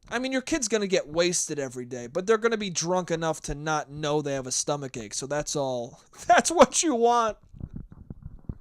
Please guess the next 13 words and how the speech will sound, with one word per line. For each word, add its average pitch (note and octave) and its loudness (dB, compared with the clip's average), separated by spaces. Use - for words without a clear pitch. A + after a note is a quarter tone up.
That A4 10
wasn't A4 8
that A#3 6
long B3 8
ago, F3+ 2
dude. E3+ -2
That G#3+ 6
was, D4 8
like, C4+ -2
the F#3 -2
forties, G#3+ 0
nineteen G3+ -2
forties. A3+ 0